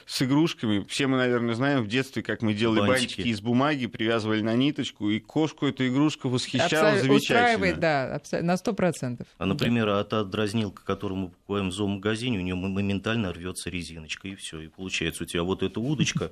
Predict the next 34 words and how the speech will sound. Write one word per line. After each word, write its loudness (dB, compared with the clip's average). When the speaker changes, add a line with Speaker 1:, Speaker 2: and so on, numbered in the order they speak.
Speaker 3:
<laughs> -6
Speaker 2:
э, 2
с -4
порванной -2
резиночкой, -2
и -2
внизу -2
какой-нибудь -4
воланчик. -4
Speaker 1:
Да, 2
Speaker 2:
Всё. -2
Speaker 1:
и 0
вопрос-то -2
мож-, 2
много 2
возникает. -2
Из -10
какого 0
пластика, -2
где 0
его 4
сделали, 0
чем -2
покрасили, -4
да, -4
насколько -2
это 0
вообще 0
всё -2
безопасно 0
для 0
Speaker 3:
Мгм. 2
Speaker 1:
самой -2
кошки. -6